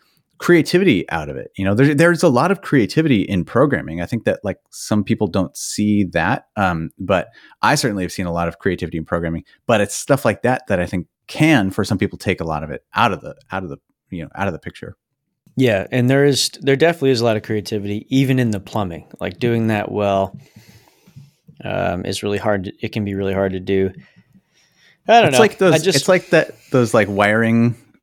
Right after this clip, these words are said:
Speaker 1: pictures that you see. Like, I don't know. I used to look, I used to see 'em on Reddit. I haven't been on Reddit in a long time, but they have those, like,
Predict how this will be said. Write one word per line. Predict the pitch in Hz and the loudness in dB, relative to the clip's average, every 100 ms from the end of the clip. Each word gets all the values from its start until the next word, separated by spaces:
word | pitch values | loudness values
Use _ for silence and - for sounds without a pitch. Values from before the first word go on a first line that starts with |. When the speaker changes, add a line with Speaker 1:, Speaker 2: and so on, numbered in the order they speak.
| - | -4
Speaker 1:
pictures | 131 - 135 117 | -4 0 -2 0
that | 120 | -2
you | 120 | -6
see. | - 123 117 107 101 _ _ | -4 0 2 2 -2 _ _
Like, | 107 95 - | -2 -2 -2
I | 107 | -4
don't | 87 | -2
know. | |
I | 85 | -4
used | 92 92 | -4 -6
to | 110 | -6
look, | 92 92 - | -4 -6 -2
I | |
used | 101 92 | -2 -4
to | - | -8
see | 110 | -4
'em | 101 | 0
on | 92 87 | 0 2
Reddit. | 85 90 - | 2 2 0
I | |
haven't | 98 98 | -4 -4
been | 85 | -4
on | 78 | -4
Reddit | 76 78 | -6 -6
in | |
a | 69 | -8
long | 78 76 | -10 -8
time, | - | -6
but | 78 | -2
they | 90 | 0
have | 90 98 | 0 0
those, | 95 92 | -2 -2
like, | 90 | -4